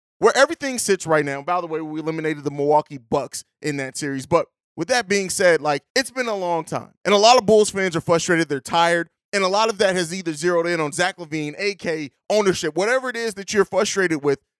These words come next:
it's all valid, right? And I think that that eight years that we've gone through, of course, when you, when you hear anything that's less than the Bulls being a surefire playoff team, a team that can go in, they can win a series,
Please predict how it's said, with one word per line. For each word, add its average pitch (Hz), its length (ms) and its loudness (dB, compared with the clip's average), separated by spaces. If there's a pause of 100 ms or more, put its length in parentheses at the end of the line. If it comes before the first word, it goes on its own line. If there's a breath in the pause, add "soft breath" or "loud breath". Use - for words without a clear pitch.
(140)
it's 311 140 -6
all 269 220 0
valid, 175 420 -4
right? 170 260 2 (300)
And 233 80 2
I 240 80 4
think 262 300 -6
that 208 240 2 (200)
that 240 220 0 (120)
eight 202 240 -8
years 185 280 0
that 160 80 -6
we've 156 180 -6
gone 156 300 -4
through, 104 260 -14
of - 80 -10
course, 233 340 4 (120)
when 175 160 -8
you, 196 240 -8
when 190 160 -6
you 196 100 -4
hear 240 240 0
anything 214 480 -8
that's 170 220 -6
less 175 260 0
than 170 120 -10
the 160 60 -6
Bulls 165 380 -4
being 165 400 -6 (220)
a 165 100 -6
surefire 185 720 -2 (200)
playoff 226 300 4
team, 165 260 -4
a 143 40 -8
team 226 240 -6
that 196 100 -8
can 170 140 -20
go 208 220 0
in, 202 100 -2
they 170 80 -2
can 165 160 -10
win 220 160 -4
a - 20 0
series, 202 400 -6